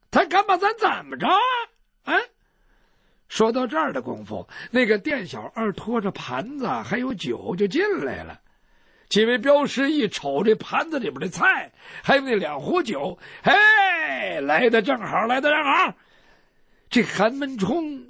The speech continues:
意兴萧索，他不想多喝酒。佟兆和呢，把这个酒壶拿起来，一杯一杯的倒上。“来，来，来，来，来，端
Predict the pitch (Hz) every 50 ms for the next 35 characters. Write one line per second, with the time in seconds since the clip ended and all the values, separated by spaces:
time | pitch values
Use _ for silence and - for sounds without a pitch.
0 | _ _ - 370 392 339 254 165 143 151 - 233 277 220 160 139 - 202 202 214
1 | 208 185 - - 98 - 95 95 104 113 - - _ _ _ _ _ _ _ _
2 | _ _ _ _ _ _ _ _ _ - 185 190 185 339 330 269 175 - 165 151
3 | 151 139 - 233 254 - - 226 240 170 - - - - 202 240 - _ _ _
4 | _ _ _ _ _ - - 285 294 302 339 359 302 254 202 147 175 240 302 381
5 | 427 403 339 320 - _ _ _ _ _ - - - - - 196 202 208 226 294
6 | 254 240 190 139 156 247 220 214 196 - 151 214 220 208 175 180 - 320 - -
7 | - 254 240 247 262 247 262 277 285 _ _ - 294 262 226 208 170 - 247 269
8 | 269 254 262 269 262 254 262 247 254 240 214 320 392 359 - - 131 - 226 214
9 | 208 - _ - _ _ _ _ 202 226 370 403 427 440 440 466 480 494 508 508
10 | 523 539 539 554 554 - - _ _ _ _ _ _ _ _ _ _ - - 427